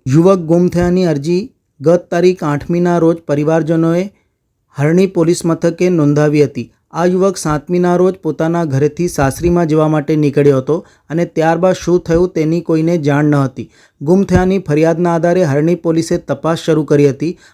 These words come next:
અને આ યુવકની કાર દસમી તારીખે મોડી રાત્રે વડોદરા નજીક આવેલા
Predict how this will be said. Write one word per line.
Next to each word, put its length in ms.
અને 160
આ 220
યુવકની 480
કાર 340
દસમી 400
તારીખે 440
મોડી 320
રાત્રે 300
વડોદરા 440
નજીક 360
આવેલા 420